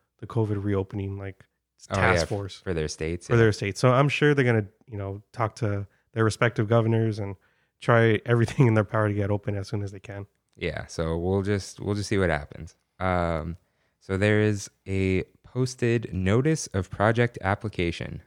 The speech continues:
Speaker 2: Uh, I think it's on Disney Way, uh, for timeshare project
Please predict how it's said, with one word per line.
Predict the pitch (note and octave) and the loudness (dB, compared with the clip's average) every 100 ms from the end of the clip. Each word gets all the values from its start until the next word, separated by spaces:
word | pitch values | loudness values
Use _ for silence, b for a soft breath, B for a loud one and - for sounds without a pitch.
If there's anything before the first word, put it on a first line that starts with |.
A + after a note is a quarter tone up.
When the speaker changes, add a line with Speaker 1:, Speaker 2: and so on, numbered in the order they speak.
| _ | _
Speaker 2:
Uh, | D#2+ | -10
I | D#2+ D#2+ | -8 -6
think | G2 | -6
it's | F#2 F2 | -6 -6
on | |
Disney | E2+ E2+ E2 D#2 | -2 -2 -2 -4
Way, | D#2+ D2 C#2 - _ _ _ _ _ | -2 -4 -8 -16 _ _ _ _ _
uh, | E2 E2 | -2 -2
for | - E2+ E2 E2 - _ _ _ - | -2 0 2 2 0 _ _ _ -20
timeshare | - A2+ C3+ C#3+ - C3 C3 - | -4 0 0 0 0 0 -2 -2
project | A2 A2 A#2+ A#2+ | 0 2 2 -2